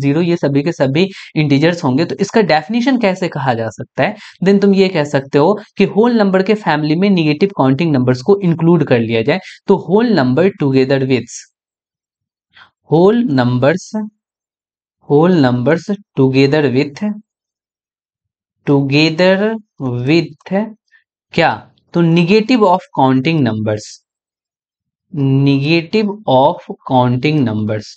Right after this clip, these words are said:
ठीक है, तो काउंटिंग नंबर्स के जो नेगेटिव हो जाएंगे ना, उसको भी अगर शामिल कर लिया जाए then ये क्या बन जाएगा? तो ये इंटीजर्स बन जाएगा। फिर वैसे ही सवाल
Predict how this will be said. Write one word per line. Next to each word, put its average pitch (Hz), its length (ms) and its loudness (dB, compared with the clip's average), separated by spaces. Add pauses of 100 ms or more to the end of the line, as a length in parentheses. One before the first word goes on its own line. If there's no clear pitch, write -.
ठीक 175 140 -4
है, 226 120 0 (580)
तो 190 120 2
काउंटिंग 185 560 0
नंबर्स 180 500 -2
के 208 220 4
जो 208 180 0
नेगेटिव 151 600 0
हो 175 160 -2
जाएंगे 156 380 0
ना, 196 180 0 (160)
उसको 170 380 0
भी 294 160 4
अगर 202 240 2
शामिल 156 420 -4
कर 143 120 -2
लिया 127 200 -2
जाए 180 140 0
then 226 280 0
ये 269 100 2 (120)
क्या 160 140 0
बन 185 180 -2
जाएगा? 180 360 0 (340)
तो 185 60 0
ये 185 160 4
इंटीजर्स 151 600 0
बन 104 180 -6
जाएगा। 107 280 -8 (320)
फिर 240 180 4
वैसे 214 320 0
ही 226 120 -2
सवाल 185 380 0